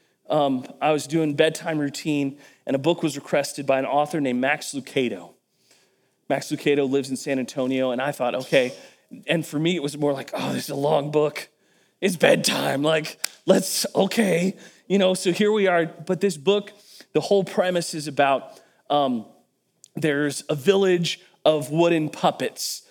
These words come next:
that there's a master craftsman up the hill, and he crafts all these puppets. A-, and the puppets, you know, they don't have strings, they interact with each other,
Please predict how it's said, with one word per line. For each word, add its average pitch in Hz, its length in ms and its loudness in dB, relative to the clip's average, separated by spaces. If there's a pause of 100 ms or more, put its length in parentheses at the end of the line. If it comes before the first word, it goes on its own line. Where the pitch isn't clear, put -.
(240)
that 147 200 4
there's 143 520 2
a 143 200 2
master 165 460 0
craftsman 156 580 -2
up 143 160 -4
the 147 80 2
hill, 143 380 -2 (220)
and 139 120 -2
he 175 180 -4
crafts 160 440 0
all 147 120 0
these 135 180 -2
puppets. - 520 -6 (320)
A-, - 80 0
and 156 240 2
the 143 60 0
puppets, 190 520 0
you 160 60 -4
know, 156 120 0
they 147 100 2
don't 190 140 2
have 208 160 0
strings, 180 320 -2
they 147 120 0
interact 175 360 0
with 151 100 -4
each - 180 -6
other, 156 200 0